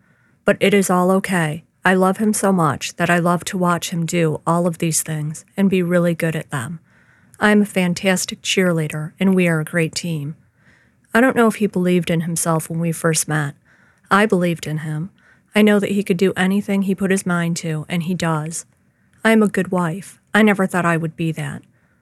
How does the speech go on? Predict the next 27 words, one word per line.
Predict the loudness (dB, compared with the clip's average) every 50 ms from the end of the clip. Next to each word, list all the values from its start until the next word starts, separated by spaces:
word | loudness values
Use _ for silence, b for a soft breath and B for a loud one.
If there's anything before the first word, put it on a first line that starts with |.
| _ _ _ _
I | 0 2
was | 2 4 4
always | 4 4 4 4 2 2 0
too | 0 0 -2
concerned | 0 2 2 2 2 0 -2 -2 -2 0 -2 -2 -4 -8 _ _
with | -4 -4 0
what | 2 2 2 2
I | 2 0 0
was | 0 -2 -2
doing | -2 -2 -2 -2 -2 -4
to | -6
care | -6 -4 -2 0 0
about | 0 0 -2 -2 0
anyone | -2 -2 -2 0 -2 -4 -4
else. | -4 -6 -6 -8 -10 -10 -10 -10 -10 b b b b b b b b b b b b b
But | _ -2 0
then | 2 2 2
I | 2 0
fell | 0 0 0 2 2
in | 2 2
love | 2 0 0 0 -2
with | -6 -4
this | -4 -4 -4 -4
man | -6 -6 -4 -4 -4 -4
and | -6 -6
things | -6 -6 -6 -6 -6 -6
changed. | -6 -4 -4 -4 -4 -4 -6 -8 -8 -10 -12 -12